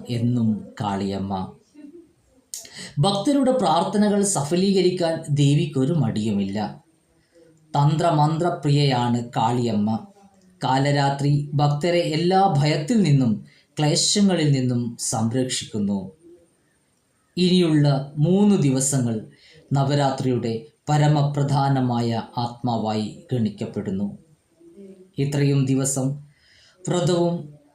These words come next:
ധ്യാനമൊന്നും നോൽക്കാൻ പറ്റിയില്ലെങ്കിലും ഇനിയുള്ള മൂന്ന് ദിവസങ്ങളിലെ സാധന അവയെല്ലാം ഒരു പരിധിവരെ മായ്ക്കപ്പെടുന്നു. കാളിയമ്മയെക്കുറിച്ചുള്ള മറ്റൊരു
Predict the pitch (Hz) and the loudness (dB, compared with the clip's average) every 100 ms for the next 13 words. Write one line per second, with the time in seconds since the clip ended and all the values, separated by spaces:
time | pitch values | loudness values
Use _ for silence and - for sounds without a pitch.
0 | 165 147 156 170 185 180 175 185 170 143 | -4 0 2 2 2 2 4 4 2 0
1 | 147 139 156 151 180 151 127 135 147 123 | -2 0 0 0 0 2 -2 2 2 4
2 | 110 113 120 107 - - - 139 165 185 | 0 -2 -2 -2 -4 -14 -2 2 4 4
3 | 185 175 151 156 185 147 135 135 151 143 | 4 4 2 2 2 2 2 0 2 2
4 | 131 123 110 - - _ _ _ - - | 2 0 -4 -6 -14 _ _ _ -10 -2
5 | 131 131 135 131 147 - 143 147 151 139 | 0 0 0 -2 -2 -4 0 2 4 2
6 | 135 131 123 135 135 139 - 123 127 127 | 2 0 -2 -2 0 -2 -2 -2 -2 0
7 | 123 107 104 - - - _ - 123 107 | 0 -2 -4 -6 -20 -20 _ -10 -6 -4
8 | 104 - - 98 95 101 104 _ - - | -4 -8 -8 -6 -6 -6 -8 _ -20 -20
9 | _ _ _ - - - - 190 190 214 | _ _ _ -20 -20 -20 -6 0 2 4
10 | 233 226 226 226 190 170 147 151 147 143 | 4 6 6 4 2 2 2 2 4 2
11 | 135 - 147 147 202 | 0 0 2 2 0